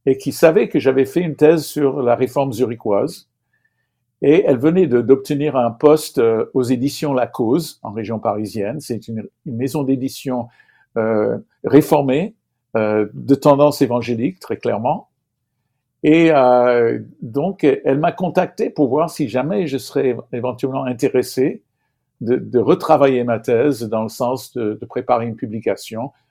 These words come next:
parce que cela les intéressait beaucoup. Il y a entre parenthèses une, euh, une vidéo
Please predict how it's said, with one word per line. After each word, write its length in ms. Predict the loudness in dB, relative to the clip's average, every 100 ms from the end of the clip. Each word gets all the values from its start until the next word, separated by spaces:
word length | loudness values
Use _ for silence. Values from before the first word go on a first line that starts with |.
| _
parce 160 | -8 -6
que 80 |
cela 340 | -6 -4 -4 -6 -14 -20 _
les 300 | -6 -4 -2
intéressait 520 | -2 0 0 0 -2 -6
beaucoup. 440 | -8 -8 -12 -12 _ _ _ _ _ _ _ _ _ _ _
Il 140 | 0 4
y 60 |
a 60 | 4
entre 200 | 2 0
parenthèses 680 | 4 6 4 4 4 4 2
une, 280 | -4 -6 -6
euh, 240 | -8 -8 -8
une 180 | -6 0
vidéo 680 | 4 8 8 8 6 0